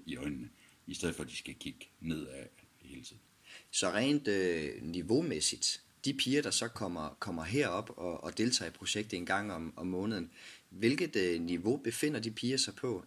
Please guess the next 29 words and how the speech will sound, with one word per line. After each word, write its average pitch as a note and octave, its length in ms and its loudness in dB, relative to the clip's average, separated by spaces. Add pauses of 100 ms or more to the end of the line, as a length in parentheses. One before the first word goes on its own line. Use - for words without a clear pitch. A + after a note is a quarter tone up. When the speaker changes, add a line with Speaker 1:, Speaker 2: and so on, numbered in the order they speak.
(100)
Speaker 2:
Er A#2 100 2
det D#3 140 4
nogle C#3+ 220 2
piger, C3+ 280 2
som, F#2 420 0
som E2 380 -2
allerede A2+ 460 4
er B2+ 200 2
rigtig B2 340 0
dygtige, A#2 320 2
men F2+ 200 -2
som, F#2+ 320 2
som G2+ 140 0
mangler G2+ 300 2
måske B2 380 4
nogle F2+ 240 0
ting C3+ 260 2
i F2+ 60 0
forhold A2+ 320 2
til G2 160 0
deres F2 200 0
højde, A2+ 320 0
og - 120 -10
det G#2+ 120 2
kan G#2 80 -4
du A#2+ 120 4
så B2 120 2
give A2+ 180 2
dem? A2+ 140 -2